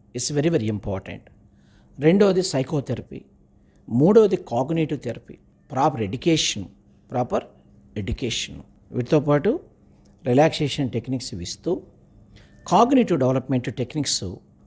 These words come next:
ఆంధ్ర యూనివర్సిటీ సైకాలజీ డిపార్ట్‌మెంట్‌లో Center for Psychological Assessmentలో డిఫరెంట్ కాగ్నిటివ్ స్కిల్స్ డెవలప్‌మెంట్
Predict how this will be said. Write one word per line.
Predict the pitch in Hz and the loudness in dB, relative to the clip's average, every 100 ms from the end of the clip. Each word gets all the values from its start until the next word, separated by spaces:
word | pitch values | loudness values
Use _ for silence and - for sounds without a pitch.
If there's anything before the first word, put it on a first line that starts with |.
| - | -2
ఆంధ్ర | 127 147 139 | 4 4 6
యూనివర్సిటీ | 123 113 101 - 104 78 - - - _ _ _ _ - | 4 2 -2 -6 -10 -10 -14 -20 -20 _ _ _ _ -10
సైకాలజీ | - 123 147 143 131 | -4 0 4 4 4
డిపార్ట్‌మెంట్‌లో | 107 - 107 - 104 123 143 | 0 -2 -6 -6 -8 -6 -4
Center | - 143 151 | -2 -2 -4
for | 170 139 | -6 -4
Psychological | - - - 127 - 107 | -4 -4 -2 -2 -2 -4
Assessmentలో | 95 107 - 101 92 127 98 - - - | -4 -4 -6 -8 -8 -8 -10 -10 -14 -2
డిఫరెంట్ | 123 143 156 139 - | 2 2 2 0 -2
కాగ్నిటివ్ | - 123 165 165 143 | 0 2 2 0 -2
స్కిల్స్ | - 135 - | -4 -6 -4
డెవలప్‌మెంట్ | 120 110 113 117 | -4 -6 -6 -10